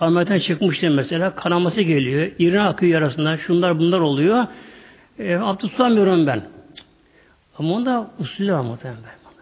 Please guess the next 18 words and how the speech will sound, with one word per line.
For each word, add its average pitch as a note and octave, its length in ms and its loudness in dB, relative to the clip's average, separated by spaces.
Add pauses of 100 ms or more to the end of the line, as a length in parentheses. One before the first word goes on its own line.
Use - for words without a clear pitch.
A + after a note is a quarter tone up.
(580)
Ya A#2+ 120 -10
muhtemelen. - 320 -18 (840)
Öyle E3+ 240 0
kişi - 260 -2
gördüm. D#3 460 0 (800)
Yani D#3 100 -4
hastaneye E3 340 -2
ziyarete E3 240 0
gittiğim C3+ 280 -2
birisini, E3 520 -4 (960)
çok A3 260 0
iyi F#3 280 4
yani D#3+ 280 2
namazın G3 440 0
üzerine F#3+ 220 2
namaz G#3+ 280 2
kılan E3 240 2
kişi A#3+ 440 -2